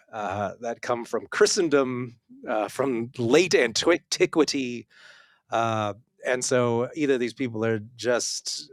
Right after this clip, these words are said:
uh, willfully ignorant about, uh,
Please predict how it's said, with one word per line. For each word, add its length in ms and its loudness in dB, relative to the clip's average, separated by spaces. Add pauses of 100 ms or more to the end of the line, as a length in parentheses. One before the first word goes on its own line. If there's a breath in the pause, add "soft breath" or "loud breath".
(100)
uh, 840 -6 (520)
willfully 920 4
ignorant 600 2
about, 640 -2 (160)
uh, 380 -4